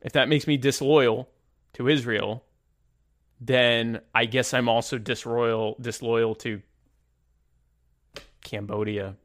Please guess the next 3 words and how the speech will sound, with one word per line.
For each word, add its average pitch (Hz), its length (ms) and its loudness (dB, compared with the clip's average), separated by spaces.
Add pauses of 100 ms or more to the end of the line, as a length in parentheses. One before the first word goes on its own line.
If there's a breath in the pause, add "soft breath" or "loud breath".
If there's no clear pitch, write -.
(920)
Jordan, 98 580 -8 (1500)
Russia, - 420 -8
whatever. 110 340 -12